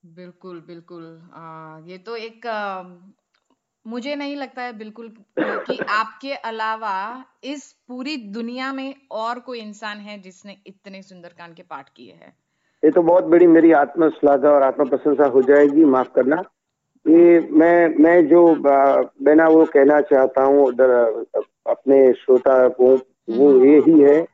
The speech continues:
Speaker 2: कि आप सिर्फ और सिर्फ जीवन में कोई गुरु बनाएं।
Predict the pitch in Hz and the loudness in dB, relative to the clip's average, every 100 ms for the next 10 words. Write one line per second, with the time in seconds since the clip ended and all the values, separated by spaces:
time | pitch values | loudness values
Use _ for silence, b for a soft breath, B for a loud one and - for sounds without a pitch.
0 | _ _ _ _ - - 330 - 127 151 | _ _ _ _ 0 2 2 0 0 0
1 | 160 156 - _ 165 185 180 160 131 - | -2 -4 -6 _ 2 2 2 -2 0 0
2 | 170 185 - 180 _ _ _ _ _ 104 | 2 2 -2 -14 _ _ _ _ _ -2
3 | 131 156 170 170 185 185 156 151 110 135 | 2 4 4 4 4 2 2 2 2 2
4 | 139 127 117 107 92 | 2 0 0 -4 -6